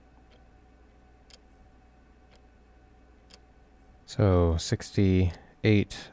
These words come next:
across. Shopping for some cereal, question mark? P I blank, K I blank G blank N E S, two blanks, a blank. So I'm going to put in picking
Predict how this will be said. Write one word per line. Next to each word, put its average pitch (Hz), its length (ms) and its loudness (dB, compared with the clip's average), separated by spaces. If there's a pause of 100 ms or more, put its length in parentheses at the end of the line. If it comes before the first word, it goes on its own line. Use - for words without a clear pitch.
across. - 960 -2
Shopping 101 560 0
for 85 240 0
some 85 400 -2
cereal, 160 880 0
question - 480 -2
mark? 202 420 2 (1800)
P 120 200 2
I 101 180 4
blank, 117 500 2
K 98 280 0
I 87 240 2
blank 85 480 0
G 123 220 2
blank 90 500 0
N 101 140 2
E 95 180 2
S, 120 340 0
two - 260 0
blanks, 127 680 0 (320)
a 98 200 4
blank. - 460 -4 (1120)
So - 140 -20
I'm 123 80 -4
going 135 200 0
to - 80 -6
put - 260 -10
in 98 220 -2 (220)
picking 107 840 0